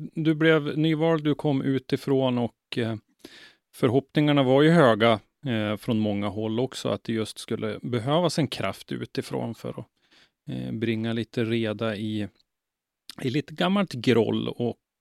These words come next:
eh, annat som har funnits och även, eh, den här historielösheten så att säga, att du inte kommer från någon av sportgrenarna eller något av distrikten kändes ju också som en, som en stor fördel. Men,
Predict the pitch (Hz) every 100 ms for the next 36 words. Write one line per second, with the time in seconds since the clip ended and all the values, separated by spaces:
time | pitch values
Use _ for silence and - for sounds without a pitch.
0 | 135 123 110 120 107 104 - 123 113 -
1 | 135 117 113 117 - 120 104 104 110 107
2 | _ - - _ _ _ _ 113 110 107
3 | 107 113 110 110 101 107 104 104 _ -
4 | 113 107 - 117 110 107 104 107 104 123
5 | 104 - 113 95 104 - 110 101 - 113
6 | 101 - 120 104 104 - 110 101 92 98
7 | - 123 - - 107 107 110 127 139 139
8 | 127 131 135 - 147 135 - 98 - -
9 | 131 113 120 - - 117 110 - 127 -
10 | 120 120 120 _ _ - - - - 123
11 | 120 - - 127 123 127 113 113 110 120
12 | 135 147